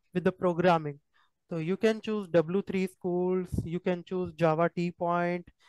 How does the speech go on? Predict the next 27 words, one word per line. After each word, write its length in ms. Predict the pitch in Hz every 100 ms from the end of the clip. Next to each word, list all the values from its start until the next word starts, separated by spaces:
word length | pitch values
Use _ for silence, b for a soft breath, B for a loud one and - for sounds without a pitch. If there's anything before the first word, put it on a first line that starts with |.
| B B B B 202
और 240 | 220 254
there 280 | 208 226 240
is 60 |
a 100 | 254 - _ 185 170
wonderful 460 | 180 208 247 240
book 240 | 180 170 175 202
over 180 | 185 175
there 220 | 180 185
on 260 | 180 180 170 -
Coursera। 420 | 180 175 190 151 135 _ _ _ 180
Coursera 380 | 180 214 208
बहुत 280 | 165 165 196 -
अच्छा 220 | - 220
प्लेटफॉर्म 580 | 202 180 - - 190 165
है, 120 | 254 - 165
you 120 | 180 202
can 120 | 196
choose 260 | - 208 165
that 180 | 170 170 160
as 40 | 139
well। 200 | 156 247 - _ b b b _ 170
Python 360 | 175 208 208 214
for 140 | 214
everybody, 640 | 175 165 202 175 165 196 262 -
there 200 | 165 165
is 80 | 170
a 100 | 185